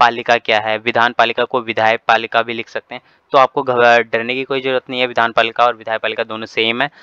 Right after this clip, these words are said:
ठीक है। तो इस according है। तो अब इसके answer आप कैसे find out करोगे कि इसके जो answer है उसे, अ, अ,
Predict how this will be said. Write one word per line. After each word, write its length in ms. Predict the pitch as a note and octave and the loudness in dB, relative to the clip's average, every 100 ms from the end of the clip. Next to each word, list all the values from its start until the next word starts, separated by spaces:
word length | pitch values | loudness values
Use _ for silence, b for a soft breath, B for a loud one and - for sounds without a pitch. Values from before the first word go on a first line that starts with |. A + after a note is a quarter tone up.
| B B - | B B -4
ठीक 140 | D3+ | -2
है। 80 | C#3 - _ _ _ - | -2 -6 _ _ _ -6
तो 60 | D3+ | -6
इस 180 | - | -4
according 420 | C#3 B2 A2+ A2+ A2 | -2 0 0 0 0
है। 120 | A2 | 0
तो 160 | - | 2
अब 300 | D3 C#3 D3+ | 0 2 0
इसके 240 | D#3+ - F3+ | 0 -6 -8
answer 500 | - C3+ C3 D3+ D3 | -4 -6 0 2 2
आप 220 | B2 C3 - | 2 0 2
कैसे 380 | C3 - C#3 | 0 2 0
find 420 | D3 - A#2+ A#2 C3 | 0 -2 -4 0 0
out 200 | D3+ - | 0 0
करोगे 420 | B2+ A#2+ A#2 B2+ | 2 2 0 -6
कि 320 | - C#3 C3+ | -6 -6 -4
इसके 580 | C#3 - C3 - C3 B2+ | -6 -8 -10 -2 -2 -2
जो 200 | B2+ C3+ | -4 -6
answer 480 | B2+ A#2 A2+ C3+ B2 | -4 -6 -4 -4 0
है 140 | B2+ - b b C3+ | 0 -2 b b -16
उसे, 480 | A#2+ C#3 C3 C3 | -4 0 4 6
अ, 80 | B2 | 6
अ, 480 | A#2+ E2+ A#2+ A#2 | 4 2 4 6